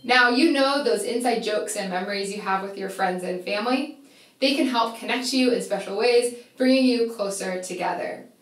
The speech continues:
And you can build a similar bond in your business through emojis in Slack.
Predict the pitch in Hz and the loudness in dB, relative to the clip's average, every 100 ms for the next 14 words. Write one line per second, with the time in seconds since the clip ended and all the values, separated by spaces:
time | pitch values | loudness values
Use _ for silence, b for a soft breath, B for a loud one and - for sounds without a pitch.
0 | b b - 254 330 339 277 254 247 247 | b b 0 2 2 2 2 2 2 0
1 | 190 190 202 226 285 262 240 240 220 226 | -2 -4 -4 -4 0 2 2 -2 -6 -4
2 | 233 233 311 285 233 226 226 214 202 190 | -2 -2 -2 -4 -4 -6 -4 -4 -4 -4
3 | 180 180 175 175 - - - | -4 -4 -6 -8 -8 -6 -6